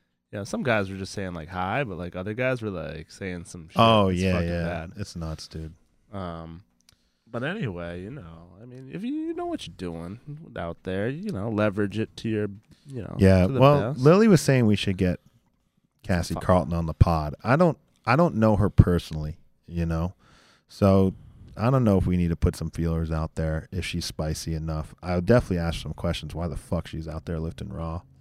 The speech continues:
Speaker 2: You
Speaker 1: Mm.
Speaker 2: know, we can definitely ask her, you know, how often, you know, <laughs> let her expose some crazy stories off her, off her D Ms if she's down. Um, just put it out
Speaker 1: Yeah.
Speaker 2: there in the light, but I don't know her personally. I don't wanna pollute anybody,
Speaker 1: Mm.
Speaker 2: you know?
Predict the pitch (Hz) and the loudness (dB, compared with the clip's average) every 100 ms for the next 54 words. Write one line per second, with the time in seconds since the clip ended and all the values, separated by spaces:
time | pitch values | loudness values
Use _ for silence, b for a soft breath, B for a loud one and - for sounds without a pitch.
0 | _ - 104 82 85 - B B 92 92 | _ -10 -6 -4 -6 -8 B B 2 4
1 | 95 95 85 82 85 - 80 71 78 80 | 4 4 2 0 -2 -4 -6 -6 -6 -6
2 | 82 98 - _ _ _ _ _ _ _ | -6 -10 -18 _ _ _ _ _ _ _
3 | _ _ 90 87 85 - 82 80 - 92 | _ _ 2 2 2 -2 -6 -6 -2 0
4 | 87 78 92 _ - 98 87 95 90 85 | 2 0 -6 _ -12 -6 0 2 2 0
5 | - - 87 87 85 - 87 82 82 - | -4 -2 0 0 -4 -4 -2 -2 -4 -4
6 | 85 82 80 80 76 - 85 - 92 87 | -2 0 -2 -4 -6 -6 -8 -8 -6 -6
7 | 87 85 85 85 85 80 87 - 85 - | -4 -6 -4 -2 -2 -4 -8 -6 -8 -6
8 | 85 82 78 80 b b b b b b | -4 -4 -6 -10 b b b b b b
9 | - 82 80 80 - - 98 85 80 92 | -6 -2 0 -2 0 4 6 6 0 -2
10 | 87 80 76 80 90 - 87 78 - - | -2 -2 -2 0 0 0 -4 -4 -6 -8
11 | 92 123 147 135 135 110 - 104 92 82 | 0 2 4 2 2 4 4 4 2 -2
12 | 82 87 85 92 - - 98 87 87 78 | -2 -2 -2 -2 2 6 6 6 2 0
13 | 76 73 71 71 78 82 85 98 | -6 -6 -8 -8 -8 -6 -6 -6